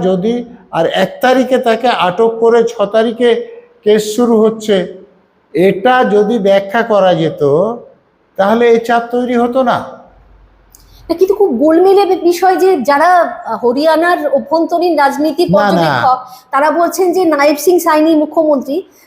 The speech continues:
Speaker 2: তিনি কার্যত নামেই মুখ্যমন্ত্রী, আসলে প্রাক্তন মুখ্যমন্ত্রী মনোহরলাল খাট্টারই চালাচ্ছেন প্রশাসন।
Speaker 1: এটা এখানে বিবেচ্যই নয়। তো মনোহরলাল চালান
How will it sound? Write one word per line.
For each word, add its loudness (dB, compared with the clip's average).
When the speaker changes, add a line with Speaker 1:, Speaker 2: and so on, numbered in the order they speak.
Speaker 2:
তিনি 2
কার্যত 0
নামেই 4
মুখ্যমন্ত্রী, 0
আসলে 0
প্রাক্তন -2
মুখ্যমন্ত্রী -2
মনোহরলাল 2
খাট্টারই -4
চালাচ্ছেন 0
প্রশাসন। 0
Speaker 1:
এটা 4
এখানে 0
বিবেচ্যই 2
নয়। 0
তো -6
মনোহরলাল 2
চালান 0